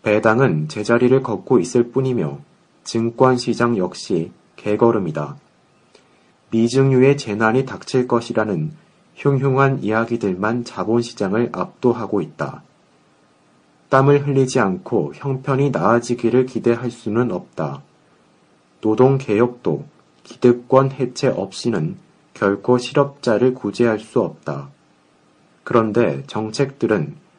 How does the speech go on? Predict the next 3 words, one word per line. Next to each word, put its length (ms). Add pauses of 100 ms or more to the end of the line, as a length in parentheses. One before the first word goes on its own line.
(260)
편리하게도 880 (440)
파편처럼 800
흩어져 640